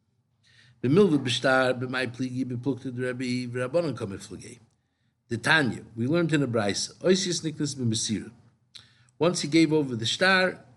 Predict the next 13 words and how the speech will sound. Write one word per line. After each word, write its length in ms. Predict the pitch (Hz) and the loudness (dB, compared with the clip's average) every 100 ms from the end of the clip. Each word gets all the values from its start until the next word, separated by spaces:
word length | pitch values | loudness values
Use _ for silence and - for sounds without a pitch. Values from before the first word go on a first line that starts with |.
| - - | -20 -2
Rebbe 360 | 139 151 120 | 0 0 0
holds 480 | 127 170 175 170 - - | 2 2 0 -4 -8 -4
that 180 | 123 120 | -4 -2
that's 300 | 135 127 117 | -4 -2 -2
it. 200 | 92 - | -4 -8
It's, 240 | 101 - 107 | -12 -8 -6
it's, 520 | 110 - - - - - _ _ _ _ _ - | -6 -4 -6 -8 -12 -20 _ _ _ _ _ -6
it, 240 | 117 123 | -4 -2
it, 340 | 123 123 131 - | -4 -4 -6 -4
it's 180 | 120 | -4
a 80 | 131 | -2
done 320 | 117 156 151 | 2 2 2
deal. 260 | 120 98 - | 0 -2 -4